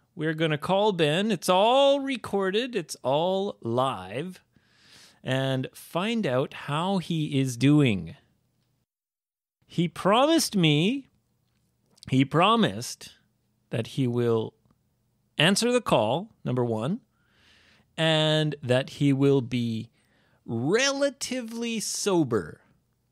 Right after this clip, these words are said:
Hmm. Relatively sober.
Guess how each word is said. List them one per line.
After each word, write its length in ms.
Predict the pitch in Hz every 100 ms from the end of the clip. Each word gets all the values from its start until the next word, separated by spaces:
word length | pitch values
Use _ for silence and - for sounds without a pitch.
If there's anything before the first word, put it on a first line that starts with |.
| _ - -
Hmm. 440 | 175 120 92 104 - _ _ _ _ _ _ _ - _ _ _ _ _ _ _ _ _
Relatively 1400 | 214 110 131 170 220 226 214 - 190 185 165 170 170 160 160
sober. 840 | - - 123 113 107 90 78